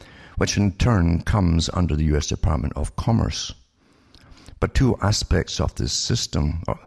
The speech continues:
for measuring surface temperatures have long been worrying, uh, a, a growing array of st-, statisticians, meteorologists, and expert science bloggers. One is that the supposedly worldwide network of stations from which G H C N draws its data is flawed.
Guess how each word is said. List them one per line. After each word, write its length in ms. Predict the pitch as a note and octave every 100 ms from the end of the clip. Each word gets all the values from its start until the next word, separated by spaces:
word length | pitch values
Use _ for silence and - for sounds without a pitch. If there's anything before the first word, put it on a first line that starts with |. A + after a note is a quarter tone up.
| - -
for 120 | - F2
measuring 580 | F2 A2 - E2+ D#2
surface 480 | D2+ - - - -
temperatures 680 | - F#2+ F#2+ - - D#2 -
have 160 | E2+
long 320 | E2 D#2+ F#2+ E2
been 300 | D#2+ D2 D2+
worrying, 420 | A2+ F2 D#2 D#2 - - - - - -
uh, 300 | E2+ D#2 - -
a, 80 | - E2 -
a 40 |
growing 380 | D#2+ F2+ F2 E2
array 400 | D#2 D2+ G2 F#2
of 180 | - C#2+
st-, 240 | - C#2+ -
statisticians, 920 | - F2+ D2 A2 - A#1+ C#2+ F#2+ - _ - - -
meteorologists, 760 | - - E2 F#2 F#2 D#2+ E2 -
and 160 | F2+ -
expert 560 | E2+ G#2 - D#2 D2+ -
science 560 | - G2 D#2+ D#2 -
bloggers. 800 | - D#2+ E2+ G2+ B1 - - - - - - - - -
One 140 | A#2
is 100 | G#2
that 120 | G2
the 60 | -
supposedly 600 | - - A2 G2 D#2+ D#2
worldwide 600 | D2 F2+ G2 E2 D#2 C#2
network 460 | D#2 F2+ - D2 -
of 120 | C#2
stations 520 | - E2 G2+ - E2
from 200 | - C#2
which 220 | C#2 -
G 260 | F2 F#2+ E2
H 180 | - -
C 260 | - D2
N 160 | D2 C#2+
draws 300 | C#2 G#2+ B2
its 140 | F2+
data 240 | - F2 D2
is 100 | D2
flawed. 460 | - B2 C3+ A#2